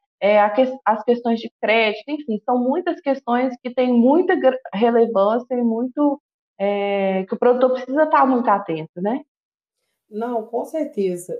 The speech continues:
Speaker 2: E, além de tudo, eu até acho que tá sendo muito rico, eu tenho certeza que os nossos ouvintes também tão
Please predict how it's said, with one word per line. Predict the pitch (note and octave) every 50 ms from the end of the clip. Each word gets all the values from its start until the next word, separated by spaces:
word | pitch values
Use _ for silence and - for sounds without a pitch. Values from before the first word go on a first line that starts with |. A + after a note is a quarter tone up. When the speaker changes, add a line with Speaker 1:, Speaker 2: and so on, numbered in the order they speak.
| - -
Speaker 2:
E, | G3+ G#3+ A#3+ A#3+ A#3+
além | A#3 A#3 B3 B3+ B3+
de | B3+ - -
tudo, | C4+ C4+ D4 D#4+
eu | D#4 D4+
até | D4+ - C4+ C4+ C#4 D4+ D#4+ D#4+ D4+ B3+ A3+ A#3
acho | A3+ A3+ -
que | - C4+ C4+ B3+ B3 A3 F#3 E3 D#3+ - - _ _ _ _ _
tá | - A3+
sendo | - - B3 C4 C4+
muito | B3 B3+ C4 C#4 - - - C#4+ C#4 A#3+
rico, | G3+ G#3 B3+ B3+ D4 D4 - - - F4 D#4+ -
eu | -
tenho | - A#3 A3+
certeza | A#3 A#3 A3+ A3 G#3 G#3 G3+ A3
que | G#3+ G#3
os | G3
nossos | G3+ G3+ G3 - -
ouvintes | G#3 F#3 E3+ G3+ G#3 G#3 -
também | - G3+ F#3+ F#3+ F#3+
tão | G3 - F#3+ G3+ G#3+ A3 G3+ E3+ -